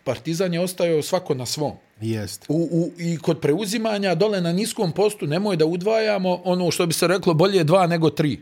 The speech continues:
Speaker 2: Ne, ovako iz brojki, stvarno, e, delo je mnogo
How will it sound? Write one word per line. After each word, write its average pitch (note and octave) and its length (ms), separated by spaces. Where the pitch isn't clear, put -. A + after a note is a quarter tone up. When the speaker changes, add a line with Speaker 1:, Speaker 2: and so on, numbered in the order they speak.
Speaker 2:
Ne, F#3 140
ovako F#3 340
iz C#3+ 100
brojki, G3 580
stvarno, E3+ 680
e, - 40
delo D3 340
je D#3 60
mnogo D3+ 560